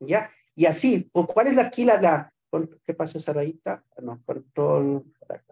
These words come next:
ya. Así, por favor, entonces, a este nivel de detalle, por favor,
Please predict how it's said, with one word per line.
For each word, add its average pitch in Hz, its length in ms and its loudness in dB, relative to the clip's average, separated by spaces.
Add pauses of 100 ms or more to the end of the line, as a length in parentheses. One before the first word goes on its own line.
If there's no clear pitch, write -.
(680)
ya. 127 240 2 (320)
Así, 185 300 4
por 285 180 4
favor, 175 180 6
entonces, 165 260 -2
a 175 160 4
este 302 260 4
nivel 233 320 6
de 233 80 4
detalle, 190 520 2
por 160 180 -2
favor, 170 340 0